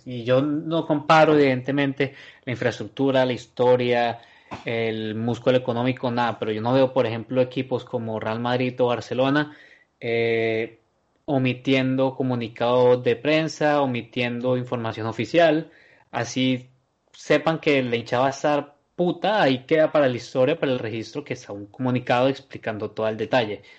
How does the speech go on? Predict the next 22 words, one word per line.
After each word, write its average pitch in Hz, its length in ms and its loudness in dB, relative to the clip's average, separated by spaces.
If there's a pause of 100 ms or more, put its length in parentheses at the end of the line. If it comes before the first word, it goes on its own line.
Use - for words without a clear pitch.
(1200)
Aquí, 113 560 -10 (240)
pues 127 140 4
no, 139 260 4
no 123 160 -2
pasa, 147 300 2
y 175 80 0
bueno, 131 180 0
me 123 60 -2
van 123 80 0
a 131 40 2
decir 127 240 -2
iluso 123 540 -4
por, 110 400 -2 (140)
por 104 220 -8
querer 110 560 -2
saber 127 520 4 (1400)
por 120 200 2
qué 123 140 0
mi 139 220 0
equipo, 135 680 -2 (680)
nuestro 160 420 0
equipo, 127 600 -6